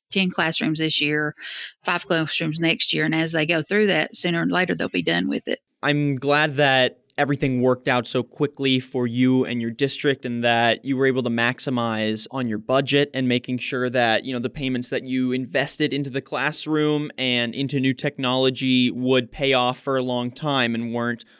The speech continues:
Speaker 2: an investment that would need to be kept up, um, from grade level to grade level and, and would sink more funds and then be harder to maintain. And so I think that just goes back to you wanting to build that solid foundation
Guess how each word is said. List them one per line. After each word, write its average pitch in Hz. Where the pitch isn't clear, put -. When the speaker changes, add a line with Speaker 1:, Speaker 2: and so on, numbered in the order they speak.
Speaker 2:
an 131
investment 127
that 123
would 123
need 120
to 113
be 120
kept 127
up, 143
um, 120
from 120
grade 131
level 127
to 139
grade 143
level 135
and, 120
and 120
would 120
sink 143
more 143
funds 135
and 120
then 123
be 117
harder 127
to 123
maintain. 113
And 101
so 120
I 110
think 160
that 143
just 139
goes 131
back 123
to 123
you 143
wanting 131
to 131
build 127
that 113
solid 123
foundation 123